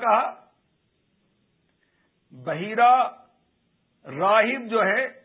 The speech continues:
مفتی احمد یار خان نعیمی لکھتے ہیں اس حدیث کے تحت، اس زمانے کے اولیاء میں سے تھا۔ اس نے اپنے کشف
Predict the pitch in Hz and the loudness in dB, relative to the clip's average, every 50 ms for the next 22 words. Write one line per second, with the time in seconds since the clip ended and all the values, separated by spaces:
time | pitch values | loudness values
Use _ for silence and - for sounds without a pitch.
0 | _ 165 160 170 - - 196 196 185 185 185 185 185 190 190 185 185 202 190 185 | _ -20 -20 -20 -16 -12 -12 -10 -10 -10 -12 -10 -10 -8 -8 -10 -10 -14 -14 -14
1 | 185 185 190 196 185 170 156 - - - 170 165 180 202 208 170 - 170 151 139 | -14 -14 -14 -14 -12 -14 -14 -16 -14 -14 -14 -12 -12 -14 -16 -16 -18 -18 -16 -14
2 | 160 170 160 - - 175 175 170 160 147 180 220 - - _ _ _ _ _ _ | -14 -16 -16 -14 -16 -16 -12 -10 -8 -8 -8 -10 -12 -16 _ _ _ _ _ _
3 | _ _ - 190 226 226 170 143 196 185 185 185 196 208 220 240 247 233 262 247 | _ _ -12 -10 -10 -10 -8 -6 -8 -6 -6 -6 -10 -10 -10 -12 -14 -12 -8 -8
4 | 247 233 - 170 170 180 180 196 214 220 208 190 180 165 - 151 131 - - - | -6 -6 -6 -8 -10 -10 -10 -10 -10 -10 -10 -10 -14 -18 -18 -20 -20 -20 -20 -20
5 | _ _ _ _ _ _ _ _ _ _ _ _ _ _ _ _ _ _ _ _ | _ _ _ _ _ _ _ _ _ _ _ _ _ _ _ _ _ _ _ _
6 | _ _ _ _ - 196 - - 226 269 277 254 - 294 311 302 285 240 - _ | _ _ _ _ -12 -12 -12 -10 -6 -4 -4 -4 -6 -8 -8 -8 -8 -8 -12 _
7 | - 269 285 277 - - - - - | -2 0 0 0 -2 -4 -16 -14 -12